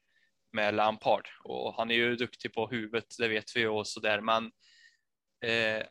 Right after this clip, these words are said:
det verkar som att han vill ha mer bollskickliga mittbackar och, och med varen han har gjort, Tuchel. Och jag tycker att,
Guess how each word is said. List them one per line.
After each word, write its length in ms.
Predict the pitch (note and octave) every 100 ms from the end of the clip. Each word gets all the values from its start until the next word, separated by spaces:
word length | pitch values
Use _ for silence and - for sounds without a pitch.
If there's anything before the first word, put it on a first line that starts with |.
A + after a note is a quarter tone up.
| _ _ _ _ _ -
det 80 | A#2+
verkar 320 | B2 A2 A#2+
som 160 | B2+
att 140 | A2+ -
han 80 | A2+
vill 100 | A2
ha 200 | A#2 A#2
mer 280 | A#2+ A2
bollskickliga 760 | A2+ A#2 G#2+ A2+ - - A#2+ A#2 - _ -
mittbackar 680 | B2+ A#2 - - - - -
och, 120 | G2 -
och 260 | - - G#2+
med 220 | A2 G#2+
varen 340 | G#2+ G#2 A2 A2
han 100 | A2
har 80 |
gjort, 460 | A2+ A2 _ - - -
Tuchel. 480 | A2 - A2 G#2 - _ _ _ - - _ _ _ _
Och 240 | A2+ - _ _ - -
jag 280 | A#2 A2
tycker 560 | - A2 - A2+ G#2+ A2
att, 140 | -